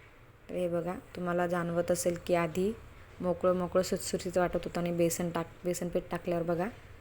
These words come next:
कसं ग्रेव्हीसारखं दिसतं एकदम. तर हे मी मशरूमचं पाणी होतं ते ॲड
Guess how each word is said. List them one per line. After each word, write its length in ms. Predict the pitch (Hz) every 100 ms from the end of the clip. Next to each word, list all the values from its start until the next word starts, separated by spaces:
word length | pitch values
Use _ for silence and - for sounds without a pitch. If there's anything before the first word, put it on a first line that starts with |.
| - - - - - - - -
कसं 280 | 180 - 180
ग्रेव्हीसारखं 840 | 185 175 180 185 185 180 175 180
दिसतं 320 | 175 170 -
एकदम. 340 | 175 160 165 190 - - - - -
तर 60 | 175
हे 160 | 185 185
मी 120 | 180
मशरूमचं 520 | 180 175 190 185 -
पाणी 280 | 180 170 180
होतं 200 | 180 180 180
ते 100 | 175 -
ॲड 200 | 175